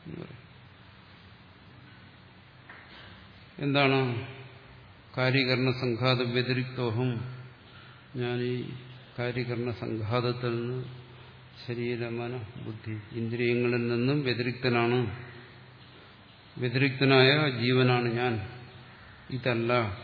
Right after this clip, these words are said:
കർത്താ ഭോക്ത, ഞാൻ കർത്താവാണ് ഭോക്താവാണ്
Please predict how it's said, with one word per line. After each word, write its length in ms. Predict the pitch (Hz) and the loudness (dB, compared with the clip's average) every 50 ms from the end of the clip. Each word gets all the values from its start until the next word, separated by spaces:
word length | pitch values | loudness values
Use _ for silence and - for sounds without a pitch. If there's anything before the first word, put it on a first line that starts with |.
| - - - - - - - - - - - - - - - - | -16 -18 -18 -20 -20 -20 -20 -20 -20 -20 -20 -20 -20 -20 -18 -6
കർത്താ 340 | - 131 123 110 - 123 120 120 117 113 | -4 -4 -4 -2 0 0 0 0 0 -2
ഭോക്ത, 360 | 101 123 117 110 104 - - 123 120 117 104 95 95 101 107 110 113 | -2 -4 -4 -4 -6 -6 -4 -2 -2 -2 -4 -6 -8 -10 -8 -6 -6
ഞാൻ 160 | 113 117 120 123 123 | -6 -6 -6 -6 -6
കർത്താവാണ് 640 | 120 123 117 117 - 123 120 117 113 117 117 113 123 127 127 117 | -6 -8 -8 -6 -6 -4 -4 -2 -2 -2 -2 -2 -2 -2 -2 0
ഭോക്താവാണ് 760 | 110 117 117 113 110 - 123 123 120 117 113 113 117 127 127 | 0 -2 -2 -2 -2 0 2 2 2 2 0 2 2 2 2